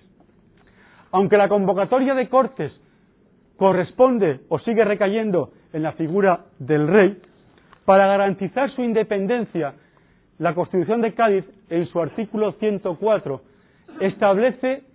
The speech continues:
un principio de autoconvocatoria de Cortes, en el sentido de que viene a establecer lo siguiente:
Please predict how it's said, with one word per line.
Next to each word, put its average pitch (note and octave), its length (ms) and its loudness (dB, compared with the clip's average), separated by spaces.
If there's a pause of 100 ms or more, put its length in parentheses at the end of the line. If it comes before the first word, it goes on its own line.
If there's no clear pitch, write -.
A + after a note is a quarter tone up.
(440)
un A#3 260 0
principio A3 680 -4
de G#3 160 0
autoconvocatoria G3+ 1800 -2
de F#3+ 200 -2
Cortes, E3 440 -2 (880)
en F#3 120 0
el G3 160 0
sentido C4+ 540 2 (240)
de G3 140 2
que G3+ 120 2
viene A#3 180 0
a A3 40 -4
establecer A3 460 -4
lo A3 140 -6
siguiente: E3+ 500 -6